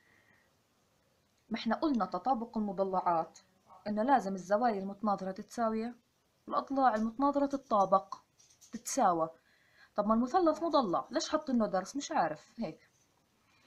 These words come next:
إذا المثلث عشان مثلثين يتطابقوا، الزوايا المتناظرة تتطابق والمتساوي والأضلاع المتناظرة مت-، متطابقة. ماشي؟ هل قال لك برضه في حالات تانية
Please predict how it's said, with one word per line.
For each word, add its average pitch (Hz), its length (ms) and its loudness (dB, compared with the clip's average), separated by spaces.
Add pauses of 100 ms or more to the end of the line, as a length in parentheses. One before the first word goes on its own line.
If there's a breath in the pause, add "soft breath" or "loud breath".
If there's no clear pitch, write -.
(400 soft breath)
إذا 311 100 6
المثلث 254 580 2
عشان 311 280 0
مثلثين 233 480 2
يتطابقوا، 269 560 -2
الزوايا 269 260 2
المتناظرة 202 400 -2
تتطابق 269 640 -2 (200)
والمتساوي 233 640 -2
والأضلاع 202 1000 -2
المتناظرة 254 640 -4
مت-، 294 160 -8 (440)
متطابقة. 180 800 0 (960 soft breath)
ماشي؟ 254 280 0 (440 soft breath)
هل 427 300 4
قال 240 120 4
لك 233 180 0
برضه 294 240 2
في 339 180 0
حالات 277 480 0
تانية 190 520 0